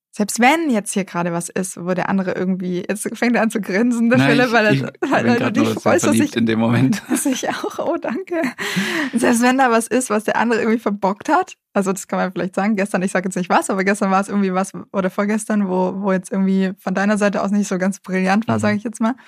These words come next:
Speaker 2: <laughs> Das ist ja nett gesagt.
Speaker 1: <laughs> Und ich schaffe es dann aber bei mir auch, auch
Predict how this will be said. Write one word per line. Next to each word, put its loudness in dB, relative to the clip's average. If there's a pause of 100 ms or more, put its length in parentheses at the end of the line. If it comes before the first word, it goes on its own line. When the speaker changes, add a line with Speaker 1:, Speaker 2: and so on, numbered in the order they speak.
(180)
Speaker 2:
<laughs> -8 (600)
Das 0
ist -4
ja 0
nett -2
gesagt. -16 (100)
Speaker 1:
<laughs> -4 (1300)
Und 4
ich 2
schaffe 2
es -4
dann 0
aber 2
bei 2
mir 2
auch, -2 (160)
auch 2